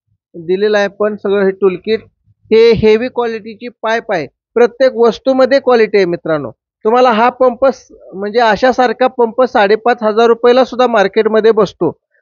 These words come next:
परंतु हा पंप तुम्हाला एक number क्वालिटीचा पंप मिळणार नाही मित्रांनो.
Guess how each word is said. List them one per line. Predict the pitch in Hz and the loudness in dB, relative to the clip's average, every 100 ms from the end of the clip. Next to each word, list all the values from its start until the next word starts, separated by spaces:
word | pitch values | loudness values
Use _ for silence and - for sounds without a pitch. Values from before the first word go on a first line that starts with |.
| - | -2
परंतु | 233 240 269 | 0 2 0
हा | 220 208 | 0 0
पंप | 254 247 233 220 | 0 -2 -2 -2
तुम्हाला | 247 233 214 208 247 247 _ - | -4 -2 -2 0 -2 -4 _ -4
एक | 202 262 262 | 0 0 0
number | 240 233 226 | -6 -4 -4
क्वालिटीचा | 226 214 202 214 208 208 | -2 -2 -2 -6 -6 -6
पंप | 214 202 214 | -4 -4 -4
मिळणार | 214 208 185 170 | 0 0 2 0
नाही | 151 139 | -2 -6
मित्रांनो. | 131 127 127 | -8 -10 -10